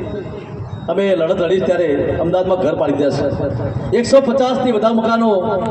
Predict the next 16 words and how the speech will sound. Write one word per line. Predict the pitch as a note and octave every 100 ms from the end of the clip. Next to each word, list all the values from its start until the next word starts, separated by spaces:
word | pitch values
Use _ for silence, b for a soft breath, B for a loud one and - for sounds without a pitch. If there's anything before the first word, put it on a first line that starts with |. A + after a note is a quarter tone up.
| G3
આ | D3 G3 G3+ G3+ G3+
શર્મિષ્ઠા | G#3 A3 A#3+ A#3
સાહિબ | G#3 G3+ E3 D#3+ - -
ભાજપ | F3+ G3+
સરકારે | F#3+ G3 G3
પાડી | - F3
દીધા | D#3+ D3
છે. | - - - - - - - -
કોઈ | - C#4+
પણ | E4 D4
વાત | C#4 C4 C4+
સિવાય, | B3+ B3
કોઈ | B3 B3
નોટિસ | A#3+ A#3+ A#3
આપ્યા | A3+ A#3
સિવાય | G3+ G#3+ G3